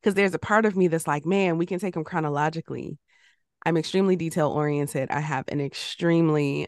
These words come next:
um, good, quote unquote, memory. Um, and the, the power is in the details. So I know that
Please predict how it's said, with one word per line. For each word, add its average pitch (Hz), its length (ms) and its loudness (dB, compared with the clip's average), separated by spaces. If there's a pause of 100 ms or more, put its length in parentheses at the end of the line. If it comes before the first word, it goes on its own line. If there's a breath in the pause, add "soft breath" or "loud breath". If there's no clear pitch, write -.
um, 135 680 -8 (1300)
good, 156 360 2
quote 160 200 0
unquote, 165 280 0
memory. 165 560 0 (520 soft breath)
Um, 160 760 2 (560)
and 170 600 4 (720)
the, 151 600 0 (600)
the 160 60 -2
power 190 220 4
is 170 100 4
in 160 60 4
the 156 80 4
details. 147 800 -6
So 151 460 4 (340 loud breath)
I 185 180 2
know 165 260 4
that 143 180 -2